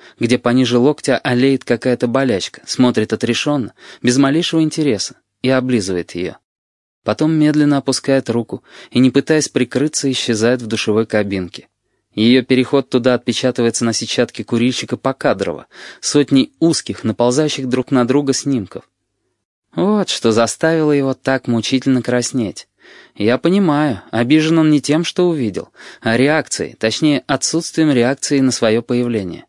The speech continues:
Это действительно неприятно, когда на тебя смотрят как на пустое место, не видя.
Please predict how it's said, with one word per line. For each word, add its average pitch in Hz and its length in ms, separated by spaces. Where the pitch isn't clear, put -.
Это 110 220
действительно 131 500
неприятно, 131 640
когда 113 280
на 120 120
тебя 127 260
смотрят 131 460
как - 200
на 120 100
пустое 123 420
место, 123 460
не 101 240
видя. 110 340